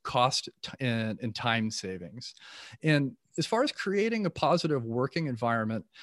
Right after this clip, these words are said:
like, transparency is, is king at the end of the day. And for the high trust companies specifically, sharing project information and data ended up being a standard operating procedure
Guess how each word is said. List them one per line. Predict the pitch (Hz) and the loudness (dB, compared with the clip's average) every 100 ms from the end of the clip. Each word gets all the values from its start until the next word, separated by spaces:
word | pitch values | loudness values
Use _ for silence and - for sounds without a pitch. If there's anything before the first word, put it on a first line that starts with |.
| - - - | -20 -8 -4
like, | - - | -4 -4
transparency | - 190 220 240 - 208 254 294 - 196 180 | 2 4 4 2 2 2 4 0 -2 0 0
is, | 135 - - | 0 -2 -2
is | 139 | -2
king | - - 220 190 110 - - | -2 0 0 0 -2 -12 -6
at | 139 | -2
the | 135 127 | 2 4
end | 120 | 2
of | |
the | 104 | -2
day. | 92 92 87 80 _ - - - - | -4 -4 -6 -8 _ -20 -20 -20 2
And | 165 147 | 2 4
for | 190 196 | 4 6
the | |
high | 160 - 202 226 | 6 6 6 6
trust | 240 - 196 - | 4 2 0 2
companies | 185 170 165 151 139 | 2 2 2 0 -2
specifically, | - 135 - 160 143 - 110 101 - - - - _ | -2 -2 0 2 0 -2 -4 -4 -8 -20 -20 -20 _
sharing | - - 185 180 190 190 185 175 151 | 0 2 6 6 8 6 4 2 0
project | - 160 156 170 190 - | 2 6 6 6 4 2
information | 175 - 147 143 - 151 | 0 2 2 4 2 0
and | 127 120 | 2 2
data | 117 123 165 170 - - - | 2 4 4 4 0 -8 2
ended | 180 220 | 4 6
up | 226 | 4
being | - 180 156 | 4 4 4
a | |
standard | - - 143 151 160 117 | 2 4 6 6 6 6
operating | 113 - 160 170 185 | 4 4 4 4 2
procedure | 185 - 202 196 214 196 | -2 -2 -4 -2 -2 -2